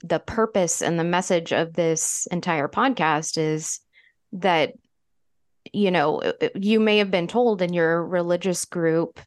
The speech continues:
that isolation and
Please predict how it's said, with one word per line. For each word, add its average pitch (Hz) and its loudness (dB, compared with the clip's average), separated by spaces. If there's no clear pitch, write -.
that 165 2
isolation 196 4
and 160 0